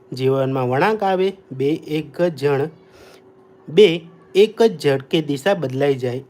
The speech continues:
આ તો, આ તો કાટખૂણે બદલાય, કા પછી એકદમ પાછળ જ ફરી જવાય. રત્નકાર પાછો ફરી ગયો. પરિવારથી દૂર નદી કિનારે પૂર્ણકટી,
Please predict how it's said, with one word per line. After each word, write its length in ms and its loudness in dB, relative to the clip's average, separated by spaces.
આ 140 -4
તો, 240 -2
આ 120 0
તો 160 0
કાટખૂણે 560 0
બદલાય, 460 -2
કા 160 2
પછી 360 0
એકદમ 380 -2
પાછળ 480 -2
જ 120 -8
ફરી 240 -2
જવાય. 400 -4
રત્નકાર 440 4
પાછો 340 -2
ફરી 300 0
ગયો. 320 -2
પરિવારથી 540 0
દૂર 280 4
નદી 300 0
કિનારે 440 0
પૂર્ણકટી, 920 0